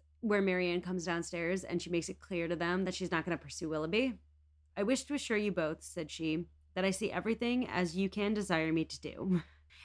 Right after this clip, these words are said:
And then she goes on to talk about how she's perfectly satisfied and she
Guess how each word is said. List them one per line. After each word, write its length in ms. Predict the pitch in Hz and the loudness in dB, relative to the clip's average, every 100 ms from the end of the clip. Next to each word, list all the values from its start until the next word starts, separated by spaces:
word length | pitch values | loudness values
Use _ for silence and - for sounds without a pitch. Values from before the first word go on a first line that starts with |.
| - | 0
And 160 | 208 | 2
then 140 | 202 196 | 4 2
she 160 | - | 0
goes 220 | 190 185 175 | 2 2 2
on 160 | 165 | -2
to 100 | 165 | -4
talk 320 | - 160 156 | -4 -4 -4
about 440 | 170 151 147 139 - | -4 -2 0 -2 -6
how 580 | - 151 143 147 147 104 - - | -8 -4 -2 -2 -4 -10 -16 -14
she's 340 | - 208 180 | -6 -4 -4
perfectly 540 | - - 240 247 208 185 | -8 -6 -4 -2 -2 -2
satisfied 1080 | 180 156 160 160 - 151 147 147 151 156 - | 0 0 0 -6 -6 -4 -2 -2 -6 -8 -10
and 440 | 147 160 139 143 - _ | -10 -8 -8 -10 -12 _
she 600 | - - - 185 165 160 | -16 -12 -4 0 0 0